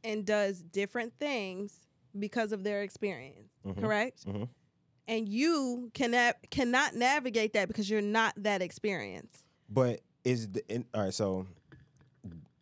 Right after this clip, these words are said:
Speaker 2: wouldn't if, like, say if I only had two bodies and you're more experienced and then you come do something to me that I'm like, "Oh shit, I didn't even know I fucking like that. Now I like that."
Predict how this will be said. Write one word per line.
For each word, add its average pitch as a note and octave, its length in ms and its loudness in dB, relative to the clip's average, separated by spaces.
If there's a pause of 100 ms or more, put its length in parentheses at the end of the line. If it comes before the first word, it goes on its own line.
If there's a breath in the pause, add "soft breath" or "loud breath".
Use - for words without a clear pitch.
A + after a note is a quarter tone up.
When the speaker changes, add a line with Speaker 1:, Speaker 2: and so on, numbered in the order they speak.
(120)
Speaker 2:
wouldn't D3 580 0
if, A2+ 420 2
like, G#2+ 180 0
say A#2+ 160 0
if A#2 140 -2
I A#2 40 4
only A2+ 180 2
had G2 280 -2
two - 140 -4
bodies F2+ 580 -4
and F#2+ 420 0
you're A2+ 240 0
more A2 200 2
experienced G2 540 -4
and G#2+ 100 -2
then G#2+ 100 0
you C3+ 120 2
come B2+ 240 0
do A#2+ 160 0
something A#2 320 -2
to F#2+ 60 -2
me B2 220 0
that G#2 120 0
I'm C#3+ 140 0
like, F2+ 140 -2
"Oh B2+ 160 0
shit, - 300 -2
I A2 100 0
didn't C3 120 -2
even G#2 200 -2
know A#2+ 200 4
I B2+ 200 2
fucking A#2 360 -4
like C3 200 -2
that. G2 280 -2
Now B2 300 2
I A#2+ 80 4
like C#3 300 2
that." B2+ 220 0